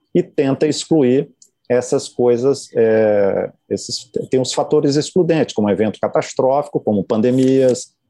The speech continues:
é, como outliers, e uma série de coisas que você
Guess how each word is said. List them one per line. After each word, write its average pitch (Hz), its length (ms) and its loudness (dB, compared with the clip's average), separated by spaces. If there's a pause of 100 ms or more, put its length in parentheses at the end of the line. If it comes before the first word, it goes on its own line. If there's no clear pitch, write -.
(140)
é, 104 240 2
como 104 320 0
outliers, 117 1000 0
e 113 60 -2
uma 107 140 -2
série 117 280 -2
de - 140 -10
coisas 117 280 0
que - 80 -20
você 120 440 0